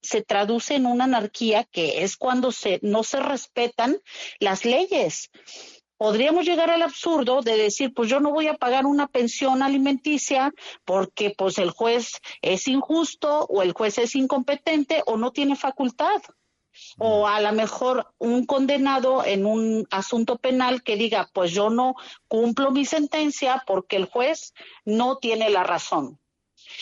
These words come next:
Speaker 1: En ese aspecto estamos en un problema muy serio y el mensaje que manda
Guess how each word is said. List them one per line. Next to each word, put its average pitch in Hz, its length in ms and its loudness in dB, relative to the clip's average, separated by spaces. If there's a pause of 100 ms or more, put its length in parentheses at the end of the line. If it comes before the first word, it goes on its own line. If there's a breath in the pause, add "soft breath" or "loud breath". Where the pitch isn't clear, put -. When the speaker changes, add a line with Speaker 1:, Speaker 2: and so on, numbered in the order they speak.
(400 loud breath)
Speaker 1:
En 240 200 2
ese 339 480 0
aspecto 277 520 -4
estamos 302 420 2
en 226 120 2
un 240 140 2
problema 262 520 2
muy 254 280 2
serio 226 580 0
y 220 140 0
el 220 80 2
mensaje 220 500 -2
que 269 140 -2
manda 220 560 0